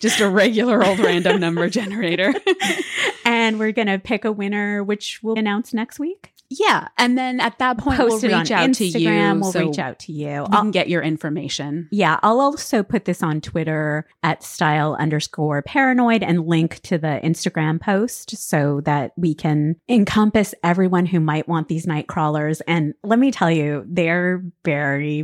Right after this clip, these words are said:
Speaker 2: very cute.
Speaker 1: <laughs>
Speaker 2: These, they're, they're creepy, but cute.
Speaker 1: <laughs>
Speaker 2: They're more cute than creepy.
Speaker 1: Yes.
Speaker 2: <clears throat> So, um, sister, do you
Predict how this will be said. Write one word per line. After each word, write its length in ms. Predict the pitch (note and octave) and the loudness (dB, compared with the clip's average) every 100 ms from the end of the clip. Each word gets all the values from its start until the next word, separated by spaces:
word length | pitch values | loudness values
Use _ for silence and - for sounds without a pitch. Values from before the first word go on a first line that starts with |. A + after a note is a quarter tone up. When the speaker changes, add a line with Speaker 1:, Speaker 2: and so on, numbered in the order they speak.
| D#3+ | -4
Speaker 2:
very 560 | D3+ C3 C3 C3 C3+ G#2+ | -4 -2 -2 -2 -4 -6
cute. 720 | - - D#3+ B2 D3+ - - - A#3 - A3+ | -14 -10 -4 0 0 0 -4 -2 -2 -2 -6
Speaker 1:
<laughs> 280 | - F#3+ A3+ | -6 -6 0
Speaker 2:
These, 400 | A#3 - - _ _ - | 0 -2 -14 _ _ -2
they're, 180 | B3+ A#3+ - | 0 0 0
they're 140 | D4+ | 0
creepy, 560 | D4 - G4 G4 C#4 G3 | 0 0 0 2 2 2
but 300 | G3+ F3+ - | 0 -2 -2
cute. 480 | A3 A#2 A#2 - - - - C#4 | -4 -4 -8 -14 -18 -14 -2 -2
Speaker 1:
<laughs> 320 | - C4+ - | 0 -2 0
Speaker 2:
They're 220 | B3+ D4 | 2 2
more 300 | D#4+ D4+ D4 | 2 0 0
cute 340 | - A#3 G3 - | -2 -2 -2 -2
than 200 | D#3+ D#3+ | -2 -2
creepy. 720 | - E3+ C3+ C3 G#2 A#3 - - | -4 -6 -6 -8 -6 -8 -8 -2
Speaker 1:
Yes. 640 | G#3+ F#3 - - - - _ _ _ _ _ _ - | -2 -2 -4 -10 -18 -20 _ _ _ _ _ _ -10
Speaker 2:
<clears throat> 720 | - A#3 - - C4+ F#3+ D#3 _ _ _ _ - | -8 -6 -2 2 4 2 -2 _ _ _ _ -10
So, 560 | - - G#3 F3+ - F#3+ | -6 2 4 2 0 -2
um, 400 | F3+ E3 D#3 E3 _ _ - - - - - - | 0 0 -2 -6 _ _ -20 -20 -18 -18 -18 -18
sister, 460 | - - E4 F4+ F4 | -10 -6 -2 0 0
do 160 | - | 2
you 80 | D#4+ | 0